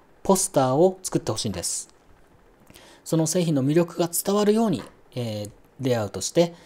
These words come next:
デザインしてほしいなと思います。というわけで来週までにですね、ちょっとやってきてほしいことで、まあ、まず何の商品を、何の製品を紹介するか、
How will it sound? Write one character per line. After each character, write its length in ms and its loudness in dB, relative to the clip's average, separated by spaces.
デ 100 0
ザ 160 0
イ 40 -6
ン 20 -6
し 60 -8
て 80 -8
ほ 80 -10
し 120 -4
い 40 -6
な 100 -4
と 120 0
思 180 -6
い 40 -12
ま 140 -12
す。 300 -6
と 80 8
い 20 8
う 40 8
わ 100 6
け 80 2
で 100 2
来 260 2
週 180 2
ま 120 6
で 100 4
に 120 0
で 80 -2
す 100 -6
ね、 220 -6
ち 100 -2
ょ 20 4
っ 20 -2
と 80 4
や 60 6
っ 20 -14
て 80 0
き 60 -16
て 80 0
ほ 60 -2
し 120 -2
い 20 0
こ 100 -4
と 120 -8
で、 260 0
ま 100 2
あ、 60 2
ま 160 4
ず 120 2
何 300 2
の 120 4
商 200 0
品 260 -2
を、 220 4
何 180 2
の 100 4
製 180 0
品 160 0
を 60 0
紹 160 2
介 100 -2
す 100 -6
る 80 -8
か、 200 -10